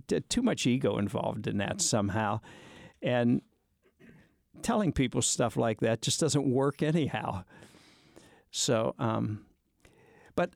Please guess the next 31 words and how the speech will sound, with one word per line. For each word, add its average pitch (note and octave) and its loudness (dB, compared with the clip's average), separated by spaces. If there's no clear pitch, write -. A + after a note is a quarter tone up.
this - 2
first - 0
group G3+ 2
of A2+ 0
work A2+ 0
were C3+ 2
basically C#3+ 0
figurative B2 0
and A#2 2
mostly C#3 2
drawings. C#3 -2
But - -10
one A3+ 4
of A3 0
the A#3+ 0
things D#3+ 2
that - -2
really F#3+ 2
differentiated D3+ 2
my A#2+ 4
figure A#2 0
drawings A2+ 0
from A#2+ 2
other D#3 2
people's A2+ -2
was A#2 -2
that B2+ -2
I B2+ -2
drew C#3 2
the C#3 2
air D3 2